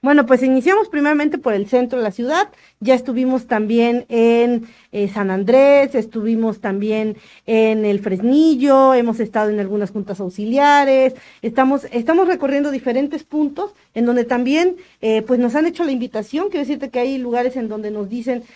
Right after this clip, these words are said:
eh, "Queremos que vengan aquí a hacer el barrido", y nosotros los acompañamos. Entonces, bueno, pues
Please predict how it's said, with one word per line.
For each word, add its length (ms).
eh, 140
"Queremos 360
que 140
vengan 380
aquí 380
a 20
hacer 180
el 140
barrido", 400
y 40
nosotros 320
los 160
acompañamos. 640
Entonces, 380
bueno, 240
pues 140